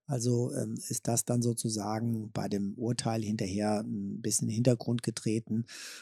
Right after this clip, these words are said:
und letztlich die Tötung dieses Stallknechtes, die konnte man nie nachweisen und ja, bleibt für mich auch gänzlich offen, denn ich sag mal, die Motivlage, ihn dann am Leben zu erhalten, wenn er denn,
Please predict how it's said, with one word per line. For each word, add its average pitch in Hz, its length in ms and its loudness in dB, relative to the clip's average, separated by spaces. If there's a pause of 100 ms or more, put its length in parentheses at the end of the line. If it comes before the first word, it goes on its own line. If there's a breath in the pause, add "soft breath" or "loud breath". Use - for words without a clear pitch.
(120)
und 113 380 2 (220)
letztlich 117 640 2
die 110 140 2
Tötung 117 360 4
dieses 107 460 0 (100)
Stallknechtes, 123 1300 2
die 117 120 2
konnte 113 280 2
man 110 180 2
nie 120 220 2
nachweisen 120 760 2
und 113 460 -4
ja, 120 280 4 (280)
bleibt 120 560 -4
für 127 100 4
mich 127 280 4
auch - 140 -10
gänzlich 120 440 2
offen, 139 420 8
denn 117 180 2
ich 120 120 0
sag 120 140 4
mal, 123 120 6
die 110 100 -2
Motivlage, 123 920 6 (560 loud breath)
ihn 123 220 8
dann 113 200 4
am 113 140 0
Leben 131 260 8
zu 131 160 6
erhalten, 120 760 6
wenn 107 180 6
er 120 180 4
denn, 117 360 4